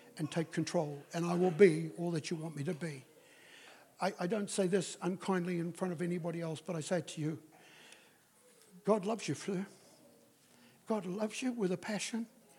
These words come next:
but he can't force you into anything, and you can't force me. But he says, "Trust him." And let him come the fullness of the journey. Because even if you're only keeping him an inch away from your heart,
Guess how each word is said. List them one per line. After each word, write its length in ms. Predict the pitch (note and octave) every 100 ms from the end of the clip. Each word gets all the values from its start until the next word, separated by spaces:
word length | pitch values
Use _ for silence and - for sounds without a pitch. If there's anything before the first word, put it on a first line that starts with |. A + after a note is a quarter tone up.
| - - - - - -
but 100 | G3+
he 60 | G#3
can't 340 | - A3+ A3
force 340 | - A#3+ G3+ -
you 160 | A3+
into 200 | G#3+ G#3+
anything, 320 | A3 A3+ A#3+ G#3+
and 120 | F#3
you 60 | F#3
can't 280 | A#3 A3
force 220 | C4 F#3+ A3
me. 260 | A3+ B3 - - - - - - - - - - - - - -
But 120 | G#3
he 140 | F3+ E3+
says, 200 | A3+ -
"Trust 360 | - A3+ -
him." 180 | C#4 C4+ - - - - _ - - _ _
And 120 | G3 G3+
let 120 | G#3+
him 100 | G3
come 240 | - A3
the 80 | G3
fullness 380 | - A#3+ F3+ A3
of 100 | F3+
the 80 | F#3
journey. 380 | G#3+ G#3+ A3 - - - - - - - - -
Because 300 | C4 B3+ A#3 - - -
even 240 | C#4 D#4
if 100 | D4+
you're 100 | C#4+
only 140 | C#4 C4+
keeping 320 | - C#4+ C#4
him 120 | B3
an 60 | B3+
inch 200 | C4+ -
away 260 | B3 A#3+
from 220 | A3 B3 A#3
your 100 | A3
heart, 220 | A#3